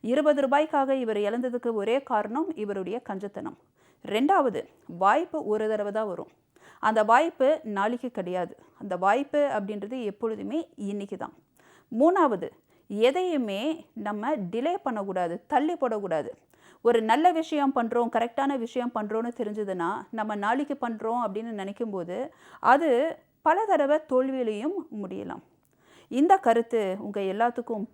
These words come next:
பிடிச்சிருக்கும்னு நம்புறேன். மறுபடியும் நாளை ஒரு குட்டி கதையோடு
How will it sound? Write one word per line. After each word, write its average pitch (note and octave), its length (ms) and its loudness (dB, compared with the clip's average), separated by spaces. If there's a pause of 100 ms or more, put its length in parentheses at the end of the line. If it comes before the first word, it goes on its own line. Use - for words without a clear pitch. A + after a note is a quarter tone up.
பிடிச்சிருக்கும்னு A3 680 -4
நம்புறேன். F3+ 320 -4 (540)
மறுபடியும் A#3 800 0
நாளை G3 580 -2
ஒரு G3 340 -8
குட்டி E4+ 360 -4
கதையோடு G3 720 -4